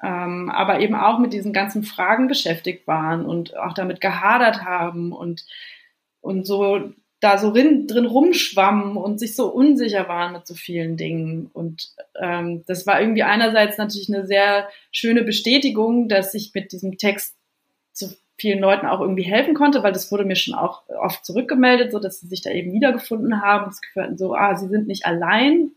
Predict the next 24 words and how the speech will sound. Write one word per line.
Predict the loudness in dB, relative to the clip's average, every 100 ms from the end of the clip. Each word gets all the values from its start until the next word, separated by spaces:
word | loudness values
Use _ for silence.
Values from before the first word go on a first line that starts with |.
| -8
was, | -8 -4
glaub | -6
ich, | -2
bei | -2
ganz | -2 -4
vielen | -2 0 0
Ich-Geschichten | -4 -4 -4 -4 2 4 4 0 -20 -20 -20 _ _
so | -6 -2 2 2 0 -4
der | 2 4 4 2
Kerneffekt | 2 4 4 0 0 -2 -2 -4
ist | -2 -2 -4
sozusagen, | -10 -8 -2 0 2 2 0 -4 -8 -2
ähm, | 0 2 0 -2 -4
auch | -6 -4
gerade | -2 0
bei | 2 0
so | -2
Themen, | 0 0 0 -2
über | -4 -6
die | -4
eben | -6 -4
wenig | -4 -4
gesprochen | -6 -6 -4 -2 0 0
wird. | -2 -2 -10